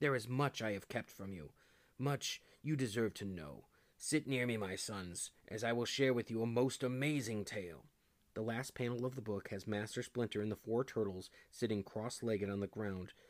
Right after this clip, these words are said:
in a circle. The foreground, a small Christmas tree stands on the table. The tree has four colored lights, one purple, one red, one blue, one orange.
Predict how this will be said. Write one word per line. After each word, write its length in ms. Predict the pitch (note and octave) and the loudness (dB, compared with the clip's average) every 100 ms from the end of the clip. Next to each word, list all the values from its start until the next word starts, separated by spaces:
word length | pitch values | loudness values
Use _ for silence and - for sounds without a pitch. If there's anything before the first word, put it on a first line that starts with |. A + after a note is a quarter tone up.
| - | -14
in 160 | - G2+ | -6 -2
a 80 | G2 | -2
circle. 480 | - G#2+ F#2+ C#2 - _ _ _ - - | -2 -2 -2 -6 -14 _ _ _ -20 -14
The 80 | G2+ | -6
foreground, 540 | - D3 B2+ A#2 G#2+ | 4 4 6 4 4
a 80 | G2+ | 0
small 500 | - - A2+ A#2 C3+ | -4 -2 0 2 0
Christmas 380 | C3+ C#3+ - G#2 | 2 2 2 -6
tree 240 | - G2 | -4 -4
stands 360 | F#2 - G#2+ G#2 | -4 0 0 0
on 100 | G#2+ | -2
the 60 | |
table. 440 | G#2+ - G2 F#2 E2+ - | -2 -2 -2 -2 -8 -6
The 60 | |
tree 260 | - - B2+ | -2 2 4
has 180 | A#2 - | 2 -2
four 320 | - B2+ B2 | 4 4 4
colored 340 | - A#2 A2+ | 2 -2 0
lights, 380 | G2+ F2+ - - _ _ _ | -2 -6 -8 -16 _ _ _
one 180 | - G2 | -6 -4
purple, 440 | - A2+ B2 B2+ C3+ _ - | -2 -2 0 0 -2 _ -12
one 180 | G#2 G2 | -8 -4
red, 320 | G2 G2 G#2+ G#2+ - | 0 0 -2 -10 -14
one 160 | G2 F#2 | -10 -8
blue, 380 | - G2 G2+ A2 | -4 -2 -2 -6
one 180 | - A2 - | -6 -6 -6
orange. 440 | G2 F2 - - | -8 -10 -12 -16